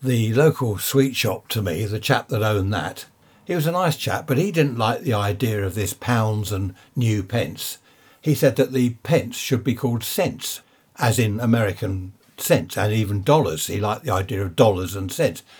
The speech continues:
which does, sense makes sense, doesn't it? <laughs> Sorry, excuse the pun,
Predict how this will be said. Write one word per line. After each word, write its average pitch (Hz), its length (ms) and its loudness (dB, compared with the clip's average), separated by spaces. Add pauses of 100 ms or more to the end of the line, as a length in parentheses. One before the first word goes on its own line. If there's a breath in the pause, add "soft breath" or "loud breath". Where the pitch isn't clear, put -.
(160 loud breath)
which 151 280 0
does, 156 420 2 (560 soft breath)
sense 113 380 0
makes 127 260 0
sense, 120 320 0
doesn't 113 240 -4
it? - 140 -10 (280)
<laughs> - 300 -16
Sorry, - 340 -6 (380 loud breath)
excuse 113 380 0
the 98 80 -4
pun, 98 400 -2